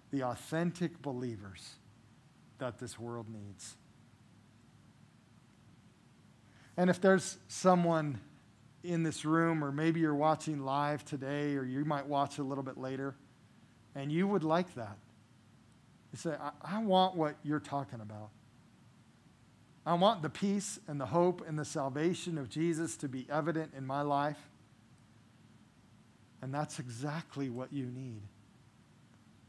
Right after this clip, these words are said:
I'm gonna encourage you. Would you open your heart to Jesus? Would you believe in Jesus Christ for the first time? Say yes to him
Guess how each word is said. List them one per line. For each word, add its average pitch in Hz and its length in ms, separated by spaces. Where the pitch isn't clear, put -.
I'm 156 100
gonna 156 180
encourage 135 640
you. 107 140
Would 143 120
you 190 160
open 156 320
your 143 120
heart 139 400
to 127 80
Jesus? 131 500
Would 147 140
you 175 160
believe 156 520
in 160 140
Jesus 143 340
Christ 143 520
for 135 120
the 120 80
first 139 360
time? 131 340
Say 170 200
yes 151 420
to 156 120
him 147 360